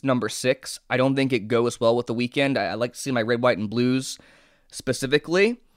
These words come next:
And this car's just not doing enough at all. It looks very sloppy. Similarly to Ryan Preece's car, where the base is a, uh, red and white wavy flag design.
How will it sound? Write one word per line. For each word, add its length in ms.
And 160
this 120
car's 320
just 160
not 160
doing 200
enough 360
at 120
all. 280
It 80
looks 180
very 220
sloppy. 680
Similarly 960
to 580
Ryan 320
Preece's 340
car, 320
where 240
the 120
base 580
is 220
a, 200
uh, 180
red 180
and 140
white 320
wavy 640
flag 340
design. 520